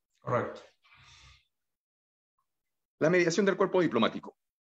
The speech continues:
Speaker 2: Después de lo que había sucedido en la batalla del trece, es decir, el incendio y la destrucción de Chorrillos, que duró desde el, desde la tarde del trece hasta el día siguiente, ca-, del catorce, que todavía continuaron varios, este, focos de incendio,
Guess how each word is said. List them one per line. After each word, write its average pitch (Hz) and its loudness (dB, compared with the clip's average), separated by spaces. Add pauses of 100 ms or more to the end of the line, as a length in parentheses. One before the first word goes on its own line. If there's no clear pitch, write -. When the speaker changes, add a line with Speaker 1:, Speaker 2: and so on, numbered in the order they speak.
(880)
Speaker 2:
Después 262 0
de 277 2
lo 208 0
que 135 2
había 151 4
sucedido 135 0
en 127 0
la 110 2
batalla 117 0
del 95 -2
trece, 104 -4
es 110 -6
decir, 113 -2
el 95 -4
incendio 123 -4
y 113 -2
la 95 -2
destrucción - -6
de 131 2
Chorrillos, 98 -4
que 87 -6
duró 95 0 (400)
desde 90 -4
el, 82 -12
desde 85 -10
la 82 -6
tarde 113 0
del 92 -2
trece 123 -2
hasta 85 -4
el 85 -8
día 117 0
siguiente, 101 -4
ca-, - -6
del 78 -12
catorce, - -10 (340)
que - -10
todavía 90 -2
continuaron 92 -4
varios, 95 0
este, - -12
focos 117 -2
de 90 -4
incendio, 87 -4